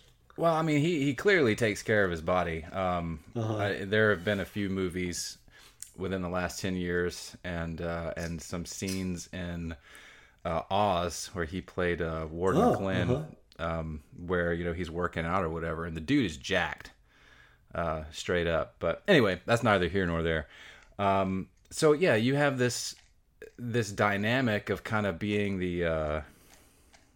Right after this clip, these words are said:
Speaker 1: the odd man out, or, you know, I guess we start kind of seeing the Ghostbusters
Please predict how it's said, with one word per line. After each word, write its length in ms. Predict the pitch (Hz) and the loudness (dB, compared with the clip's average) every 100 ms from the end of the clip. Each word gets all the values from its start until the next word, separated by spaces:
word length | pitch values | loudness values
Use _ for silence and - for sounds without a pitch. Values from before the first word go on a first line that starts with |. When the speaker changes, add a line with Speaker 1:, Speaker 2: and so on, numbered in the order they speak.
| _ _ _ - - _ _ | _ _ _ -20 -20 _ _
Speaker 1:
the 220 | 92 107 | -6 -4
odd 280 | - 104 98 | 0 0 0
man 300 | 95 95 92 | 0 -2 -2
out, 340 | 92 95 82 - | -2 -2 -4 -4
or, 360 | 92 95 87 - - - - | -4 0 0 -2 -12 -20 -8
you 80 | 98 | -2
know, 200 | 95 92 | 2 2
I 100 | 95 | 2
guess 220 | 101 95 | 0 -2
we 80 | 101 | -6
start 380 | - 95 90 - | 0 0 0 -2
kind 180 | 98 | -6
of 60 | 82 | -6
seeing 680 | - - 110 107 98 90 87 | -6 -6 -4 -2 -2 -2 -4
the 80 | |
Ghostbusters 560 | 85 92 87 92 82 85 | -2 -2 -2 -2 -4 -4